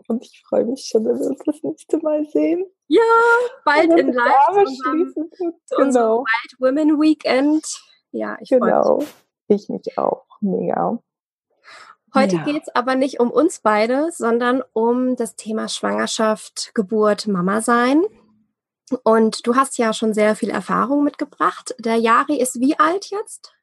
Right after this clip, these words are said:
Speaker 1: Ähm, jetzt ist er ein bisschen was über zweieinhalb, also der wird im Juli drei. Genau.
Speaker 2: Genau. Magst du uns grad einmal mitnehmen,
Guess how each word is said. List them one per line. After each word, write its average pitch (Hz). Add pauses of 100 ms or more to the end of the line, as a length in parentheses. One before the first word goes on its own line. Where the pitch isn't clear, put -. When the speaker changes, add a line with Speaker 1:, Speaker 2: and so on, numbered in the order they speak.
(1120)
Speaker 1:
Ähm, 208
jetzt 196
ist -
er 208
ein 180
bisschen 185
was 185
über 180
zweieinhalb, 170
also 170
der 170
wird 185
im 180 (140)
Juli 190
drei. - (580)
Genau. 190
Speaker 2:
Genau. 185 (960)
Magst 262
du 330
uns 330
grad 285
einmal 262
mitnehmen, 254